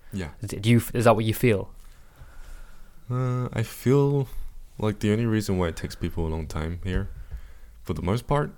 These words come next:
Speaker 1: is because they're not aware of how to communicate with this dimension. Um,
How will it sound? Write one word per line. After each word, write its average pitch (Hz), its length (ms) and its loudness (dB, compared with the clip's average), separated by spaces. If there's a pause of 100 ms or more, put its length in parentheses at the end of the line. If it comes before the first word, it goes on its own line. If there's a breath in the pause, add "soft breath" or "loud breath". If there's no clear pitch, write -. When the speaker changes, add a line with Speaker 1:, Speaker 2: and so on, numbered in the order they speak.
(140)
Speaker 1:
is 80 200 -6
because 82 360 -4
they're 85 120 -2
not 85 180 0
aware 80 420 0
of 78 400 -6 (840 soft breath)
how 90 100 0
to 90 60 0
communicate 80 560 -2
with 76 120 -8
this - 140 -8
dimension. 76 460 -6 (1300 soft breath)
Um, - 340 -10